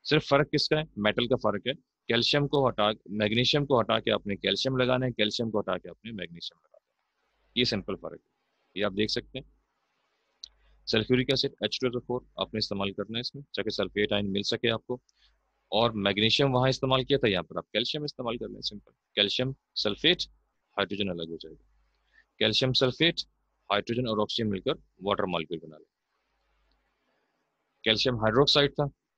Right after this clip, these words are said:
ठीक है, calcium हाइड्रोक्साइड था आपके पास,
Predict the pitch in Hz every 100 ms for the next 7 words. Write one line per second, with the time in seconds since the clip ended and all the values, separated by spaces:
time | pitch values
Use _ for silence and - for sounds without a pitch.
0 | _ _ _ _ _ _ _ _ _ _
1 | _ _ _ _ _ - 220 175 - 107
2 | - 123 107 107 127 147 - 135 - 123
3 | 139 -